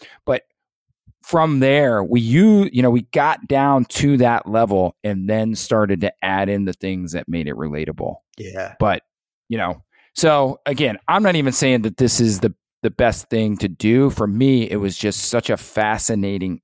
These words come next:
Speaker 1: exercise. Um, anytime someone said a band, I sort of did what you just did. Like, eh, you couldn't use a band. What, you know, what are you doing with your guitar? Well, it's like this band. No, you can't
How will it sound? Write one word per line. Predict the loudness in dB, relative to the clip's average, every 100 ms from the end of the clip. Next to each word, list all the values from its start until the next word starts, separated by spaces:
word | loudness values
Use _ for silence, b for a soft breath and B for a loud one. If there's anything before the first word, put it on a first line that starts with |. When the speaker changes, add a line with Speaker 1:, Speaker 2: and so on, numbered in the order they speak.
| -10
Speaker 1:
exercise. | -10 -10 -14 -10 -8 -8 -10 -14 -18 B B B B -10
Um, | -6 -4 -6 -8 _ -4
anytime | 0 2 2 0 0 0 0
someone | 0 0 2 0
said | 0 0
a | 0
band, | 0 0 0 0 -2 -4
I | -6
sort | -2 -2
of | -2 -6 -12 -8
did | -6
what | -4 -4
you | -6
just | -4 -8 -8
did. | -12 -12
Like, | -14 -14 -6
eh, | 0 0 0 -4 _ B -8
you | -2
couldn't | 2 2 2
use | 2 4
a | 4
band. | 2 0 -6 -14 b b b
What, | 0 2 2 _ -4
you | 2
know, | 2
what | 2 2 2
are | 4
you | 2
doing | 4 2 2
with | 0
your | 0
guitar? | 0 2 2 2 0
Well, | 2 4 4 4
it's | 0 -2 0
like | 2 2 0 _ _ _ _ -4
this | -4 -2
band. | -4 -6 -10 -6
No, | 0 0 -2 _
you | -14 -12
can't | -6 0 0 -2